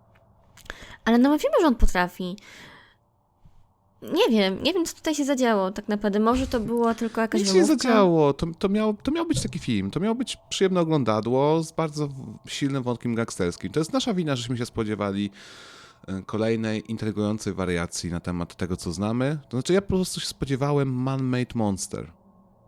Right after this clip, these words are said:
Speaker 2: Wiesz, jakby czegoś takiego, nie? E, czyli kolejny Frankenstein,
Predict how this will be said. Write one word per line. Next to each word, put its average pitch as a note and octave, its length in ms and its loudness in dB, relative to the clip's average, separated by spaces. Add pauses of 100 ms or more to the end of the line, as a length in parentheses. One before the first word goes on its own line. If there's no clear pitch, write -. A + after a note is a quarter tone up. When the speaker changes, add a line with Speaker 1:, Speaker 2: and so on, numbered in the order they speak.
(280)
Speaker 2:
Wiesz, B2 300 -2
jakby G#2+ 460 2
czegoś B2 340 -4
takiego, - 520 -6
nie? C#3+ 340 -4 (440)
E, G2 180 -6
czyli G#2 320 0
kolejny B2+ 540 0
Frankenstein, C3+ 920 -6